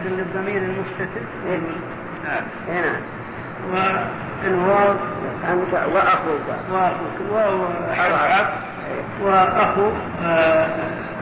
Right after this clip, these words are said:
Speaker 1: أخو معطوف على،
Speaker 2: ضمير
Speaker 1: معطوف
Speaker 2: مستتر.
Speaker 1: على الضمير المستتر المؤكد بأنت.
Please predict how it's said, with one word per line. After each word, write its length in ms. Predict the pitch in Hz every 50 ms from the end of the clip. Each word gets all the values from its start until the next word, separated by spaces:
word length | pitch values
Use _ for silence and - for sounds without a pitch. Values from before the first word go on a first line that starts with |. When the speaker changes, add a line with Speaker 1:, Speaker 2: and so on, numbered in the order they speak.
| - - - - - -
Speaker 1:
أخو 360 | 196 196 175 165 170 190 190
معطوف 320 | 185 170 - - 214 202 185 - 180 180 180 185
على، 340 | 185 185 180 180 180 180 180 - - - - 156 160
Speaker 2:
ضمير 300 | 175 185 185 196 190 180
Speaker 1:
معطوف 220 | 170 202 214 208 226
Speaker 2:
مستتر. 180 | 208 208 -
Speaker 1:
على 140 | 190 196 196
الضمير 480 | 180 165 175 190 190 202 214 220 196 202
المستتر 580 | 202 208 220 208 - - 220 202 - 214 208
المؤكد 580 | 202 202 202 196 - 240 214 - - 202 180 170
بأنت. 320 | 175 170 170 170 160 143